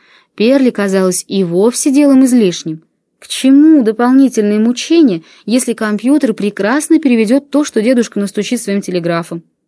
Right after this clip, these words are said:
Но девочки Донна Хубила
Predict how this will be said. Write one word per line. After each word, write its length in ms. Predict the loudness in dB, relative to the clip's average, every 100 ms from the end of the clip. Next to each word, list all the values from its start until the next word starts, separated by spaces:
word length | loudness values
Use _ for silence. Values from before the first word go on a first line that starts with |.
| _ _ _ _ -4
Но 220 | -2 -2
девочки 600 | -2 -2 -2 -4 -10 -8
Донна 380 | -4 -2 -4 -6
Хубила 480 | -6 0 2 2